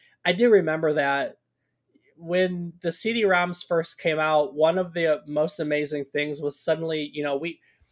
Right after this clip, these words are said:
we had encyclopedias in the house, and there were, like, shelves. You could have an entire bookcase that had the entire encyclopedia, you know? And then all of a sudden, here comes Microsoft Encarta.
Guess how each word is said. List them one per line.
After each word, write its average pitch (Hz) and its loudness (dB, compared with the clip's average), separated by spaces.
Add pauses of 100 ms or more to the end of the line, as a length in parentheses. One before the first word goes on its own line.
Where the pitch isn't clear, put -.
(100)
we 190 -2
had 202 -2
encyclopedias 160 -2
in 143 -2
the 135 -4
house, 135 -4 (260)
and 160 0
there 185 0
were, 175 0
like, 151 0 (220)
shelves. 151 2
You 175 -10
could 220 -2
have 202 2
an 185 -4
entire 175 0
bookcase 147 -2
that 143 -2
had 147 2
the 151 -4
entire 151 0
encyclopedia, 139 -2
you 139 -4
know? 143 -4 (560)
And 170 2
then 175 2
all 180 0
of 190 -2
a 190 -2
sudden, 185 0
here 180 2
comes 170 -8
Microsoft 165 -2
Encarta. 143 0